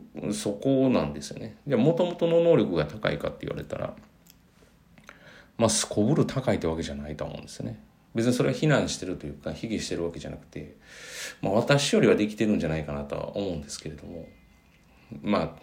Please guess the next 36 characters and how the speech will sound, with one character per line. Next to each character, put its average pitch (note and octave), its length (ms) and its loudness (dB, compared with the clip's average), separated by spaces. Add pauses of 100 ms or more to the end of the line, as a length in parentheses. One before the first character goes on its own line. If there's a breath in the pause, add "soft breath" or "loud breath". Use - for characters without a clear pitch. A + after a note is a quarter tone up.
(140)
高 G2 200 -6
く D#2+ 120 -8
な D2+ 120 -4
い D2 80 -10
と D2 80 -12
は D#2 60 -8
言 D2+ 100 -12
っ - 20 -20
て - 140 -20
も、 - 60 -20 (920 soft breath)
最 E2+ 300 -6
初 - 120 -8
の G2 120 -6
私、 - 420 -8 (440)
自 G2 200 -2
分 G#2+ 200 4
が - 280 0
取 F#2 180 2
り - 40 -4
組 F2+ 140 -4
む F2 60 -4
前 G#2 180 2
の A2+ 280 0
そ - 140 -8
の - 80 -8
理 E2+ 140 -6
解 E2+ 200 -2
力 D#2 220 -6
と - 100 -10
か D2+ 120 -6
か D2 80 -8
ら D2 120 -8
比 - 80 -10
べ D#2 200 -8
る E2+ 100 -10
と、 C#3+ 300 -8